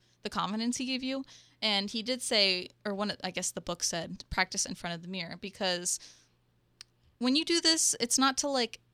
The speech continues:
embarrass you or make you feel stressed out about it, but you kind of pick up on little things that you do with your hands or your eyes, or if you kind of sway back and forth, it makes you pick up on these things. And then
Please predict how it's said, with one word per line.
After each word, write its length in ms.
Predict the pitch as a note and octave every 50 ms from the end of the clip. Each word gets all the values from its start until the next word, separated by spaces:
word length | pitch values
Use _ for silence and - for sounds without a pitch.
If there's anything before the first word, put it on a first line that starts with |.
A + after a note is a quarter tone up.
| _ _ -
embarrass 560 | G#3+ G#3 F#3 F#3+ F3+ F3+ F#3+ G3 - - -
you 400 | G#3+ G3 G3 G3 F#3+ F#3+ F3+ -
or 440 | - F3+ F3 E3+ E3+ E3+ E3+ - - -
make 220 | - F#3 F#3+ -
you 60 | G#3
feel 260 | F#3 - - F#3 F3 F3+
stressed 380 | - - - F#3+ F#3 - -
out 120 | F3 F3 E3+
about 220 | F3 E3 E3+ E3
it, 100 | E3+ E3+
but 100 | - -
you 100 | - F#3+
kind 200 | - - - B3+
of 120 | B3+ B3+ -
pick 180 | - A#3 -
up 160 | - F#3 - E3+
on 140 | E3+ F3 - - -
little 200 | - F#3 F3 F3
things 260 | - - E3 F3 -
that 80 | - -
you 100 | F3 E3+
do 140 | - F3
with 160 | E3 E3 - -
your 80 | -
hands 580 | F#3 - - A3+ A3 G#3+ G#3+ G#3+ G#3+ A3 A3+ -
or 100 | - E3
your 200 | E3 - - -
eyes, 600 | - G3 F#3+ F3+ F3+ F3 F3 F3 F3 F3 - - - - - - _ _ -
or 100 | G#3 G3
if 140 | F#3+ -
you 60 | G3 F#3+
kind 140 | - F#3+
of 80 | E3+ E3+
sway 240 | - - - F#3+ F3+
back 220 | F3 E3+ F3 -
and 140 | - F3+ F3+
forth, 260 | - - F#3 G3 G3
it 100 | F#3 F#3
makes 220 | G3 A3 A#3 - -
you 60 | B3
pick 200 | - G#3+ F#3 -
up 140 | F#3 F3 -
on 180 | E3 D#3 D#3+ D#3+
these 200 | D#3+ D#3+ - -
things. 400 | - - - - G3 - - - - - - - -
And 160 | - G3+ G3
then 380 | F#3+ F3+ F#3 F3+ E3 E3+ E3+ -